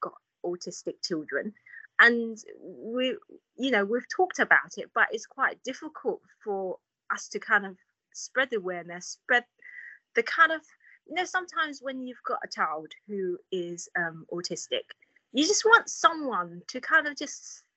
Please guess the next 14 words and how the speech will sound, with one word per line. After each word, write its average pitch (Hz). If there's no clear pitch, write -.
look 320
at -
you, 185
not 320
even 294
saying 277
it, 165
it, 240
just 302
look 349
at -
you 175
and 202
say, 196